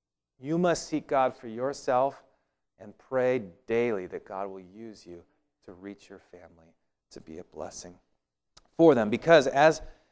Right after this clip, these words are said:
as we close out, that last verse again, verse thirty-nine, "He who finds his life will lose it, and whoever loses their life for my sake will find it."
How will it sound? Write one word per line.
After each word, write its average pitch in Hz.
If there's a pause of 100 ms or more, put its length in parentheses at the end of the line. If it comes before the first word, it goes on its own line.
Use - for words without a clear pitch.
(160)
as 139
we 151
close 147
out, 123
that 123
last 135
verse 135
again, 95 (640)
verse 117
thirty-nine, 95
"He 113
who 117
finds 160
his 156
life 151
will 131
lose 160
it, 196 (460)
and 92
whoever 110
loses 110
their 98
life 92
for 92
my 85
sake -
will 87 (140)
find - (180)
it." 80